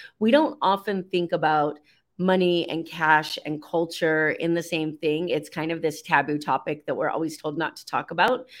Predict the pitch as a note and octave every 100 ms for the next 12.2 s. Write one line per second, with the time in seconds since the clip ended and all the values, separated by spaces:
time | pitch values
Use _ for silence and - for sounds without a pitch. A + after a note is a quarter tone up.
0 | - - - A3 A3 D#4+ C4 G3 - D#3
1 | D#3 D3+ E3+ D3+ D#3+ E3 E3 D3 D3 D3+
2 | D3+ C#3+ C3 - - - - G#3+ A#3 A#3
3 | A#3 C4 B3+ C#4+ C4 G#3 G3+ G3 G#3 F#3+
4 | G3+ - - E3 G3+ G#3 G3 C#3 D3+ -
5 | _ E3+ F#3+ - A3 C#4 C4 G3+ F3+ F#3+
6 | F3+ E3+ F3 F3 E3+ E3+ E3+ D#3 - G3+
7 | - B3 - F3 D3+ _ - B3 B3+ D#4+
8 | D4+ - A#3+ A3+ A3 G3+ G3 G3+ G3 -
9 | - - G#3 - G3 G3 - C4+ D#4 D#4+
10 | - D4 D4 G3+ G3+ G3+ A3 G#3+ G3 G3
11 | - F3 - F#3 E3+ - E3 - E3+ D3+
12 | D3